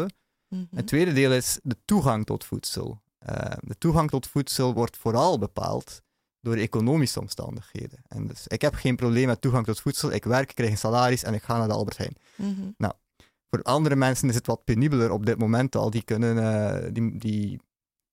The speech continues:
Speaker 1: zijn afhankelijk van hun eigen oogst, eh, om die dan te kunnen verkopen voor een deel en daar dan ander voedsel mee te kopen. En dat hangt veel meer met de natuur samen. Dus zij zitten veel directer in, ehm, in, in de problemen.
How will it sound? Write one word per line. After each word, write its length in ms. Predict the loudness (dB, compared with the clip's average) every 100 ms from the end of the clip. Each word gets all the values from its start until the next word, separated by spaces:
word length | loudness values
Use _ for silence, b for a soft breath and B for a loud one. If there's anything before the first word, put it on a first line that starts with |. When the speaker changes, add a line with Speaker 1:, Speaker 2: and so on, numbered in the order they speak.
| _ _
Speaker 1:
zijn 200 | -4 -2
afhankelijk 400 | -2 -2 -2 0
van 180 | 0
hun 140 | 2 2
eigen 360 | 4 4 2
oogst, 500 | 2 2 2 -2 -6
eh, 320 | -2 2 2 0
om 120 | 0
die 80 | -2
dan 160 | 0 -2
te 60 |
kunnen 200 | 0 -2
verkopen 680 | -2 0 0 2 4 4 2 0
voor 160 | 0
een 100 | 2
deel 300 | 4 4 4
en 100 | 2
daar 120 | 2 2
dan 140 | 2
ander 260 | 2 2 -2
voedsel 260 | -4 0
mee 100 | -2
te 100 | -2
kopen. 320 | -2 -2 0
En 80 | -2
dat 120 | -2
hangt 220 | -2 -4 0
veel 180 | 2
meer 120 | 4 2
met 120 | 2
de 60 |
natuur 360 | 0 -2 0 0
samen. 380 | 0 0 2 0
Dus 140 | 0
zij 200 | 2 2
zitten 300 | 2 0 -2 b b b b b b _ -10
veel 280 | 0 2 2
directer 680 | 2 4 2 2 -2 -2 -4
in, 240 | 0 2 2
ehm, 460 | 2 2 2 0 -2 -8
in, 300 | -6 -2 0
in 160 | 0 0
de 80 | 0
problemen. 600 | 0 2 2 2 0